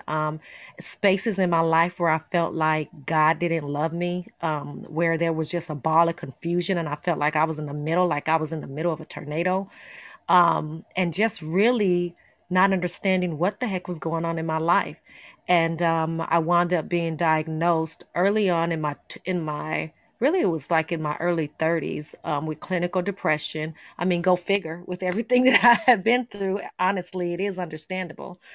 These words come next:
Um, and just, and suppressing my feelings, not knowing how to deal with the emotional aspects of what I had gone through throughout my life. Um, I wound up being diagnosed with clinical depression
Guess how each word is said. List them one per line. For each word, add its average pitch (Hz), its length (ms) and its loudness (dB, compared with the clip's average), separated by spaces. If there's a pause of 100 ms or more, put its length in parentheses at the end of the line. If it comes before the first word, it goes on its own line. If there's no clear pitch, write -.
(400)
Um, 165 220 2
and 175 120 -2
just, 170 180 -2 (220)
and 170 160 -4
suppressing 180 560 -4
my 151 100 -6
feelings, 165 480 -6
not 165 220 -2
knowing 160 240 -6
how 160 220 -4
to - 180 -10
deal 165 480 -4
with 156 320 -8 (400)
the 180 180 -4
emotional 165 560 -4
aspects 160 600 -6
of 143 120 -10
what 160 160 -4
I 160 80 -4
had 151 220 -8
gone 170 400 -4
through 151 180 -8
throughout 156 320 -10
my 151 120 -10
life. 156 320 -4 (640)
Um, 170 160 -6
I 160 60 -4
wound 165 280 -4
up - 80 -8
being 165 180 -4
diagnosed 160 580 -6
with 170 120 -10
clinical 165 320 -10
depression 156 640 -10